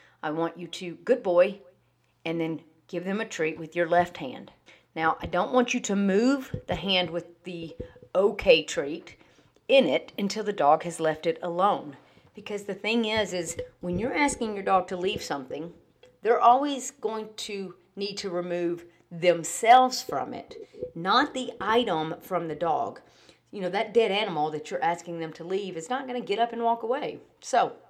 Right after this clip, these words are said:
you wanna make sure that you don't do that in the teaching process.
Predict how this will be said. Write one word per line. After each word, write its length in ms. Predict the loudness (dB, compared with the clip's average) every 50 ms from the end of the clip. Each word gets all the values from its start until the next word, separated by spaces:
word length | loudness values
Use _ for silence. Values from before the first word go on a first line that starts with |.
| _ _ _ _ _ -20 -20 _ _
you 160 | -12 -4 -2
wanna 220 | -2 0 0 0
make 180 | 0 0 -2 -4
sure 140 | -4 -4 -4
that 120 | -4 -6
you 140 | -6 -6 -4
don't 260 | -4 -4 -4 -4 -8
do 160 | -8 -8 -2 -2
that 220 | -2 -2 -2 -4
in 100 | -6 -6
the 80 | -6 -8
teaching 400 | -8 -12 -12 -12 -10 -12 -10 -8
process. 760 | -2 0 0 0 0 -2 -6 -8 -10 -10 -10 -12 -16 -20